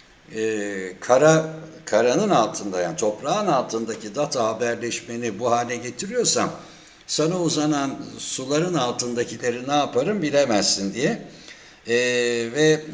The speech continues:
iki bin yirmi bir yılında Norveç kıyısına yakın data kabloları tahrip olmuştu. Ee, ve bunun Rus denizaltılar tarafından yapıldığı belirtiliyordu. Sonradan ortaya çıktı.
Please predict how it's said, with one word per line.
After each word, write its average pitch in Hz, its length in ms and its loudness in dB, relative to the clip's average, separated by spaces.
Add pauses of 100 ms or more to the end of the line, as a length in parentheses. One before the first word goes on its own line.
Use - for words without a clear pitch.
iki 151 240 -2
bin 160 120 2
yirmi 160 420 4
bir 190 160 0
yılında 123 460 0
Norveç 151 720 0
kıyısına 131 480 -6
yakın 156 720 -2
data 160 360 2
kabloları 127 640 0
tahrip 147 440 2
olmuştu. 107 600 -2 (680)
Ee, 104 60 -4 (460)
ve 131 180 -2
bunun 147 360 2
Rus 165 320 0 (640)
denizaltılar 123 840 -2
tarafından 110 540 -8
yapıldığı 101 680 -6
belirtiliyordu. 107 1000 -6
Sonradan 156 640 0
ortaya 95 420 -8
çıktı. 175 440 -8